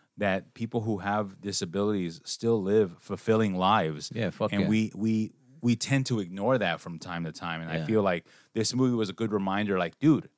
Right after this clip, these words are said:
Speaker 1: everybody has the opportunity to live a fulfilled life. And just because, you know, they have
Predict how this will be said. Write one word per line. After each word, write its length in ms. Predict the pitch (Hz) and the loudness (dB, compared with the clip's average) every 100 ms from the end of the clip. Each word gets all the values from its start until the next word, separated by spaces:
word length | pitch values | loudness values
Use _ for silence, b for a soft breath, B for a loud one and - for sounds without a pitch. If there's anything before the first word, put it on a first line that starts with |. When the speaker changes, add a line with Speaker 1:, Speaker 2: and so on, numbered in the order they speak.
| _ _ _ - | _ _ _ 0
Speaker 1:
everybody 720 | 120 123 113 110 104 104 95 b b b b _ - | 0 2 0 2 2 -2 -4 b b b b _ -12
has 340 | - 113 110 | 0 2 2
the 100 | 98 | 4
opportunity 500 | 98 87 87 107 101 | 2 0 -2 -2 0
to 160 | 90 98 | -2 -6
live 220 | 95 101 | -2 -2
a 60 | 90 | -2
fulfilled 540 | - - - 110 104 | -8 -18 2 4 4
life. 440 | 87 92 82 - - _ | 4 2 2 -2 -14 _
And 260 | - 95 90 | -10 -6 -4
just 220 | 107 95 | -4 -4
because, 380 | 113 110 101 85 _ _ _ _ _ _ | -4 -2 -2 -2 _ _ _ _ _ _
you 100 | 104 | -6
know, 120 | 98 | -4
they 160 | 92 95 | 0 -2
have 400 | 95 101 92 85 | 2 2 2 -4